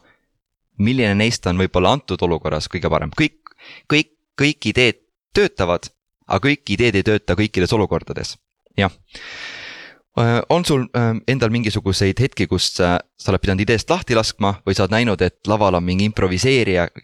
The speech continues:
mingis situatsioonis ja sa oled nagu, "Oh, tahaks nüüd i-, ideest lahti lasta"?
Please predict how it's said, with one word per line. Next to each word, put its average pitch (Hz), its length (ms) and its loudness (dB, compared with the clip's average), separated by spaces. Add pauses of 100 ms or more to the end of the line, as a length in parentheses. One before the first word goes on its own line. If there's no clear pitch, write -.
mingis 90 320 -2
situatsioonis 104 640 0
ja 87 80 -4
sa 92 80 2
oled 80 160 0
nagu, 82 160 0
"Oh, 95 220 2 (200)
tahaks - 220 -2
nüüd 87 160 -2
i-, 87 80 -4 (140)
ideest 95 280 0
lahti 87 220 -2
lasta"? - 300 -8